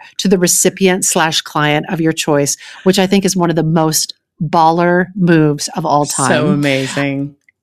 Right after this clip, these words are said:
Speaker 1: So amazing. She, Bonnie is amazing.
Speaker 2: She
Speaker 1: She's
Speaker 2: is.
Speaker 1: so
Speaker 2: <laughs>
Speaker 1: creative
Speaker 2: She
Speaker 1: and
Speaker 2: is.
Speaker 1: so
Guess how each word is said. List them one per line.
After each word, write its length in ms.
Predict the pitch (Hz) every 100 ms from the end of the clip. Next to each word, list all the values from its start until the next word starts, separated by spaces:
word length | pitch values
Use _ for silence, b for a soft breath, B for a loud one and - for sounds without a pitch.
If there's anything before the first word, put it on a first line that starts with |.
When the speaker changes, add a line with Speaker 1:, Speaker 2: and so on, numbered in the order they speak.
| -
Speaker 1:
So 280 | - 208 180
amazing. 580 | 165 151 147 147 - -
She, 300 | - 277 -
Bonnie 480 | 220 202 233 285 285
is 160 | 202 185
amazing. 560 | 180 156 151 147 139
Speaker 2:
She 180 | - 175
Speaker 1:
She's 100 | 190 165 160
Speaker 2:
is. 40 |
Speaker 1:
so 300 | 202 214 208
Speaker 2:
<laughs> 60 | 196
Speaker 1:
creative 580 | 190 165 160 160 160 160
Speaker 2:
She 60 |
Speaker 1:
and 140 | - 175
Speaker 2:
is. 220 | - 175
Speaker 1:
so 540 | 180 175 180 190 190